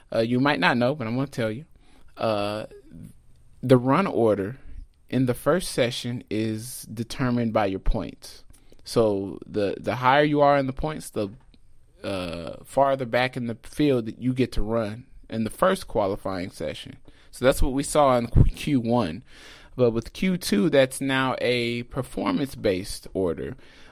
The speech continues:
Uh, so if you made a good run in the previous session, you get to run in the back of the pack, and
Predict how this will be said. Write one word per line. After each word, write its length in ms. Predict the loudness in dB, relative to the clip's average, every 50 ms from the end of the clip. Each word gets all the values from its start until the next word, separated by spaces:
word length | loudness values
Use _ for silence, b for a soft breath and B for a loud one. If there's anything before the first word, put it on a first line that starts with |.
| B -12
Uh, 220 | -10 -8 -6 -6 -4
so 140 | -2 -2
if 120 | -2 0 0
you 80 | 0
made 200 | 2 2 2 2
a 80 | 0 2
good 200 | 2 0 0 2
run 360 | 0 -2 -2 -2 -6 -8 -10 -16 -20 -20 -20 -20 -20 -20 -20 -20 -20 -20 -20 -20 -8
in 160 | -2 0 0
the 60 | 2 4
previous 440 | 6 6 6 4 2 0 -2 -2
session, 480 | 0 0 0 0 0 -2 -4 -6 -6 -8 -12 -16 -16 -16 -16 -16 -18 -20 -20 -18 -14
you 280 | -6 0 2 4 4 4
get 260 | 4 2 0 0 -2
to 120 | -6 -6
run 220 | 0 0 2 2 2
in 80 | 0
the 60 | 0 2
back 260 | 2 2 2 0 -2
of 60 | -4
the 60 | -2
pack, 380 | 2 2 2 2 0 -4 -8 -8
and 240 | -8 -8 -10 b